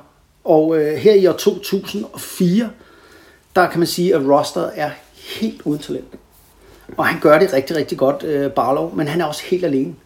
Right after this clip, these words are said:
Altså, der er ingen receiver, der er værd at nævne. Deres bedste receiver er en, der hedder Brandon Lloyd, som er okay.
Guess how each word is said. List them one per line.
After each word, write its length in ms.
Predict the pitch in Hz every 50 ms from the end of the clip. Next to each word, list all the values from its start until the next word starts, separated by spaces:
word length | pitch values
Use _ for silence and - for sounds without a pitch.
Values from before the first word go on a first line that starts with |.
| _ _ -
Altså, 140 | 151 - -
der 60 | 180
er 220 | 160 - - - - - - - _ -
ingen 300 | 254 233 262 269 240 202
receiver, 380 | - - 180 156 170 202 196 156 - _
der 60 | - 170
er 60 | 156
værd 100 | 160 165
at 60 | 151
nævne. 240 | 143 139 160 175 165 - _ _ _ _ _ _ _ _ -
Deres 180 | 160 156 156 -
bedste 260 | - 185 180 - 196
receiver 240 | 165 - - 170 165
er 40 | 151
en, 60 | 147
der 60 | 160
hedder 100 | 160 -
Brandon 300 | 151 135 127 113 113 127
Lloyd, 260 | 120 120 127 143 -
som 300 | - - - 139 131 131 - _ _ _
er 100 | - 143 - - 135
okay. 320 | 135 131 - 175 180 226